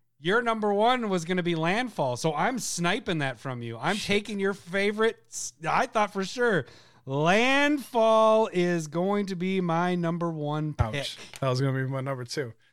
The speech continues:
Speaker 1: I know it
Speaker 2: All right.
Speaker 1: was. I was giving
Speaker 2: You're
Speaker 1: you
Speaker 2: being
Speaker 1: the
Speaker 2: brutal,
Speaker 1: chance.
Speaker 2: and that was
Speaker 1: <laughs> I
Speaker 2: just
Speaker 1: was
Speaker 2: for the
Speaker 1: giving you the
Speaker 2: memes.
Speaker 1: chance.
Speaker 2: That was just for the memes.
Speaker 1: <laughs> Yeah.
Speaker 2: Okay.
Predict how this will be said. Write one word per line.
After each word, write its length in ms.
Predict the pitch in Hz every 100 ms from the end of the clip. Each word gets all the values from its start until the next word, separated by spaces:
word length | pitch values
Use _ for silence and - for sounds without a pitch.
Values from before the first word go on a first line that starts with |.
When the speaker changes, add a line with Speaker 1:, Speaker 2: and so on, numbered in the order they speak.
| -
Speaker 1:
I 320 | 196 214 226
know 340 | 233 302 277
it 80 | 220
Speaker 2:
All 40 | 175
right. 120 | 185
Speaker 1:
was. 100 | 160
I 160 | 208
was 160 | 226 214
giving 400 | 175 240 277 269
Speaker 2:
You're 220 | - 233
Speaker 1:
you 60 | 233
Speaker 2:
being 300 | 202 220 165
Speaker 1:
the 120 | 175
Speaker 2:
brutal, 180 | 170 254
Speaker 1:
chance. 520 | 220 - - 151 -
Speaker 2:
and 80 | 156
that 100 | 185
was 80 | 196
Speaker 1:
<laughs> 60 |
I 20 | 170
Speaker 2:
just 40 |
Speaker 1:
was 100 | 185
Speaker 2:
for 100 | 175
the 100 | 160
Speaker 1:
giving 220 | 214 208
you 140 | 285 185
the 40 |
Speaker 2:
memes. 260 | - 190 -
Speaker 1:
chance. 420 | 330 220 165 143
Speaker 2:
That 80 | 202
was 120 | 196
just 160 | 190 -
for 140 | -
the 80 | 151
memes. 580 | 131 220 311 143 120 113 -
Speaker 1:
<laughs> 40 | _ _ -
Yeah. 260 | 160 185 180 - 156 _ 151 - - - _ _ 160 190 180
Speaker 2:
Okay. 380 | 190 180 113